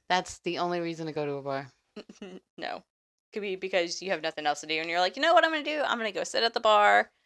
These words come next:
Speaker 2: and talk to the bartender." It was actually probably
Speaker 1: About
Speaker 2: the
Speaker 1: Ted
Speaker 2: bar-
Speaker 1: Bundy.
Speaker 2: About Ted Bundy. Hey.
Speaker 1: Hey, you know what's fascinating? Random bartender I've never met? Murderers.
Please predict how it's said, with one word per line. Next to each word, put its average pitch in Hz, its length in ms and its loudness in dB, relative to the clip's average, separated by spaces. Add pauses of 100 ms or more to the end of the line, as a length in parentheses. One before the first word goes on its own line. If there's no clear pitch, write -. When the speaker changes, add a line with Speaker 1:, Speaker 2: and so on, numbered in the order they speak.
(200)
Speaker 2:
and 185 160 -8
talk 147 240 2
to 190 100 -2
the 165 60 0
bartender." 104 540 4
It 269 100 8
was 302 120 4
actually 311 240 4
probably 202 200 8
Speaker 1:
About 185 100 8
Speaker 2:
the 185 60 4
Speaker 1:
Ted 190 100 10
Speaker 2:
bar- 170 80 10
Speaker 1:
Bundy. 185 380 10 (220)
Speaker 2:
About 196 300 6
Ted 208 180 4
Bundy. 240 300 6
Hey. 254 340 6
Speaker 1:
Hey, 254 80 4
you 262 160 8
know 285 100 6
what's 320 200 6
fascinating? 254 640 10
Random 233 240 12
bartender 233 420 12
I've 233 140 10
never 226 180 2
met? 240 260 -2 (680)
Murderers. 160 600 0